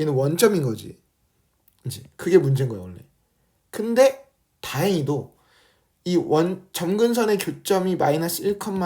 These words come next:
일인데 여기를 지나면서 기울기가 마이너스 일인 요 직선이 하필 원점을 지나는 거야. 음.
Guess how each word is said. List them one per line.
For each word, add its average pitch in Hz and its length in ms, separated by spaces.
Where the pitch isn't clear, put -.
일인데 131 840
여기를 214 460
지나면서 208 600
기울기가 185 680
마이너스 160 680
일인 185 360
요 220 300
직선이 208 880
하필 - 320
원점을 135 480
지나는 107 340
거야. - 120
음. 98 180